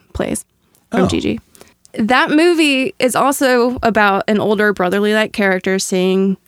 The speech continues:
Speaker 1: a little girl transform into a beautiful lo-, young lady and falling in love with her.
Speaker 2: Oh,
Speaker 1: So
Speaker 2: boy.
Speaker 1: there's a lot about this movie that's actually quite smart. You just have to look a little deeper,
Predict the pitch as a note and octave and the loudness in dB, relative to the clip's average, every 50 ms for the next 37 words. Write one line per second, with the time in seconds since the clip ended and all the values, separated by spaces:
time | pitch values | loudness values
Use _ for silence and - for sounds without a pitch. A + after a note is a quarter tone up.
0 | _ - F#3+ F#3 F#3 F#3+ F#3 - F3+ F3+ F3+ - - F3+ F3+ - - F#3 F3+ F3+ | _ -6 -4 -2 -2 -2 -2 -2 -2 -2 -2 -2 -2 -2 -2 -2 -2 -2 0 0
1 | F3+ F#3 F3+ F#3 F#3 - C4+ D4 D4 - - C#4 C4 B3 A#3+ A3+ - - A3 G#3+ | 0 0 0 -2 0 0 -2 -2 -2 -2 0 0 0 2 0 0 2 2 2 4
2 | A3+ G#3+ F#3+ F3+ F#3 F#3 F#3 F#3 F#3+ - F#3 F3+ F3+ F3+ F3 F3 F3 E3+ - - | 4 4 4 4 4 2 2 2 0 0 0 0 0 0 2 0 0 0 0 -2
3 | G3+ - - D2 - - - - - - - - - A2 G2 - D4+ D4+ D#4 C#4 | -4 -4 -4 -6 -6 -8 -14 -20 -20 -20 -14 -6 -4 -2 0 2 2 2 2 2
4 | D4 C#4+ C4+ C#4 D#4+ F4 D4 D#4 D4+ - C#4 C4 - C4 C#4 C#4+ C4+ C4 A#3 G#3+ | 2 2 2 2 2 2 2 2 0 0 -2 -2 0 0 0 0 0 0 0 0
5 | A3 G3+ - A3+ A#3 - - - A3+ G#3 - - - A#3+ A#3+ A#3+ - - - - | 0 0 -2 -2 -4 -4 -4 -4 -4 -4 -4 -4 0 0 0 0 -2 -4 -4 -2
6 | A#3+ B3 A#3 G3 - - - _ _ _ _ _ _ _ _ - A#3 A#3+ A3 A3+ | 0 0 0 0 -2 -4 -10 _ _ _ _ _ _ _ _ -2 0 2 2 2
7 | A#3+ - - G#3 A3 A3+ G#3+ - - A3+ A3 G#3 G3+ G3+ - - _ _ _ _ | 0 0 0 0 0 0 -2 -2 -2 0 2 2 2 0 -2 -4 _ _ _ _
8 | - G#3+ A3 A3+ - - A3+ A3 A3 A3 A3 G3+ A3+ A3 - - - | 0 0 0 2 2 2 0 2 2 2 2 0 0 -2 -2 -6 -12